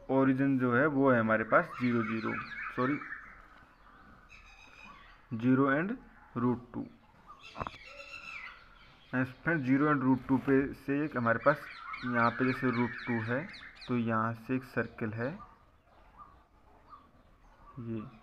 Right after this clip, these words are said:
और second है हमारे पास एक्स square y equal to four x, यानी कि radius है इसकी टू, तो ये, ये वाला circle है। इस तरह से ये दो circle है।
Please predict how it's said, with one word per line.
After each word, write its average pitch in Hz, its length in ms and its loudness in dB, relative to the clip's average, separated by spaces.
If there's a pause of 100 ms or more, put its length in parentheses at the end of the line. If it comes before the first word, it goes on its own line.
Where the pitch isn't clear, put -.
(440)
और 117 80 -4
second 135 460 2
है 131 60 8
हमारे 117 300 2
पास 131 320 6 (520)
एक्स 127 200 0
square 135 240 0
y 123 200 6
equal 123 280 0
to 156 200 -4
four 117 300 -2
x, 113 120 -8
यानी 120 220 2
कि 147 120 0 (100)
radius 123 380 0
है 123 80 0
इसकी 131 240 -6 (100)
टू, 110 160 -6 (500)
तो - 160 -10
ये, 139 300 0 (300)
ये 113 160 -2
वाला 107 240 0
circle - 400 -12
है। 117 180 -14 (1040)
इस 117 140 -8
तरह 120 140 2
से 131 140 -4
ये 151 120 2
दो 131 160 2
circle 113 400 -2
है। 113 120 -4